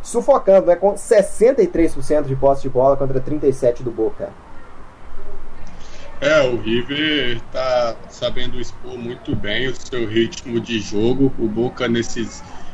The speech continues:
Speaker 2: vinte e um minutos aí de partida, vem tendo muita dificuldade pra ligar, né, a, da defesa ao ataque, a bola. Geralmente tá dando muito chutão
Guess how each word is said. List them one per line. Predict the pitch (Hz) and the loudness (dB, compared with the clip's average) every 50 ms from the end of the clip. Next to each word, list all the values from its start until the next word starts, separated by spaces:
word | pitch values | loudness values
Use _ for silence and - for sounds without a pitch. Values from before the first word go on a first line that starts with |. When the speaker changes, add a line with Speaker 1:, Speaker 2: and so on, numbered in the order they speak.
| - - - | -6 -6 -4
Speaker 2:
vinte | 110 127 127 123 - - 131 | -2 -2 0 0 0 -2 0
e | 120 | 0
um | 117 117 | 0 0
minutos | 113 113 110 117 117 113 - - | -2 -2 -2 -2 -2 -4 -2 -2
aí | 110 110 | -2 0
de | 104 - | 0 -2
partida, | - - 113 110 - - - - 113 117 110 | -2 0 0 0 0 0 0 0 0 0 -2
vem | 92 107 113 120 113 | -2 -2 -2 -2 -2
tendo | - 127 120 113 113 110 | -2 -4 -4 -4 -4 -4
muita | 110 113 131 147 156 - 143 | -2 0 0 2 2 2 0
dificuldade | - - - 123 - 131 117 113 117 117 117 - - - | -2 -2 -4 -4 -4 -2 0 2 2 2 2 2 0 -2
pra | - 117 117 113 117 113 110 110 110 117 | -2 -2 -2 0 0 0 0 -2 -2 -4
ligar, | 120 120 127 127 117 - 117 113 120 135 143 | -4 -4 -4 -4 -2 -2 -2 -2 -2 -2 -2
né, | 135 123 127 143 143 - | -2 -4 -4 -4 -6 -6
a, | 117 110 110 117 - - - | -6 -8 -8 -10 -12 -10 -6
da | 117 113 | -6 -4
defesa | 110 113 110 - 123 117 110 117 113 | -4 -4 -4 -4 -6 -6 -4 -2 0
ao | 113 | 0
ataque, | 110 110 - - 113 113 110 - - 117 | 0 0 0 0 0 0 0 0 -2 -4
a | 107 | -4
bola. | 104 104 110 123 131 143 139 | -4 -2 -2 -2 0 -2 -2
Geralmente | 127 131 135 139 135 135 143 143 139 - | 0 2 4 4 6 6 6 6 6 6
tá | 139 | 4
dando | 127 131 135 127 127 123 | 2 2 0 0 0 2
muito | 131 135 131 - 139 | 2 2 0 0 -2
chutão | - - 147 123 - 143 139 160 196 | -2 -2 -2 0 2 2 2 2 2